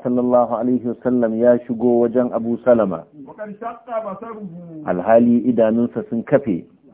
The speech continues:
Speaker 2: فأغمضه ثم قال.
Speaker 1: Sai ya rufe masa, sai ya rufe idan, sai ya rufe ganin nasa. ثم قال, sannan ya ce,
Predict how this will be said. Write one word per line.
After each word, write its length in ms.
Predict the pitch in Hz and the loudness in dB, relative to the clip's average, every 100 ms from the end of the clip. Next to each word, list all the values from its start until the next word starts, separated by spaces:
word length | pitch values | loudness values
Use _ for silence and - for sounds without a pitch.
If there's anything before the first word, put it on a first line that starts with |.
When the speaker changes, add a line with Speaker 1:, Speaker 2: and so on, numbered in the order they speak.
| - | -20
Speaker 2:
فأغمضه 880 | 170 220 190 208 240 240 208 208 185 - | -14 -14 -14 -12 -10 -8 -8 -8 -14 -18
ثم 200 | 220 220 | -16 -14
قال. 400 | 202 202 202 185 160 151 - | -12 -10 -10 -10 -12 -10 -6
Speaker 1:
Sai 140 | 107 | -2
ya 80 | 110 | 0
rufe 300 | 123 127 113 | -2 0 -2
masa, 360 | 107 110 101 - | -2 -4 -4 -4
sai 80 | 110 | -4
ya 100 | 117 | -2
rufe 220 | 120 127 | -2 -4
idan, 420 | 90 117 107 98 - | -4 0 0 0 -8
sai 340 | - - 110 | -12 -4 0
ya 60 | 117 101 98 92 | 0 -2 -6 -2
rufe 280 | 120 127 107 | 0 2 0
ganin 320 | 95 110 107 98 | 2 0 0 2
nasa. 400 | 113 107 80 - _ - | 2 0 -4 -10 _ -8
ثم 160 | 113 117 | 0 2
قال, 300 | 110 117 110 101 | 6 6 4 0
sannan 320 | 104 98 92 | -4 -2 -4
ya 80 | 87 | -8
ce, 220 | - | -12